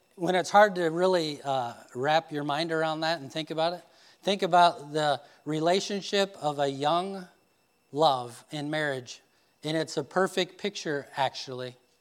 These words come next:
of total love and adoration.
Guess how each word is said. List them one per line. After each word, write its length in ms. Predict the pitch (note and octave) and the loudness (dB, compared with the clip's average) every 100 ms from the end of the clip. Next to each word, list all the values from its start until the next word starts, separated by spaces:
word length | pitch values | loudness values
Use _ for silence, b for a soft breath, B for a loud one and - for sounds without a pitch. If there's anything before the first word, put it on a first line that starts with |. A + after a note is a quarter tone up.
| b b b b C#3+ | b b b b -10
of 160 | B2+ | -10
total 720 | - F3+ F#3+ G3 G3 F#3+ G3 C#3 | -6 2 2 4 2 0 -4 -4
love 540 | D#3 D#3+ E3+ F3 D#3+ C3+ | 0 2 0 -4 -12 -14
and 180 | B2+ | -12
adoration. 760 | B2 C#3+ C#3+ C3+ B2+ - A#2+ | -4 -2 -2 -4 -6 -10 -16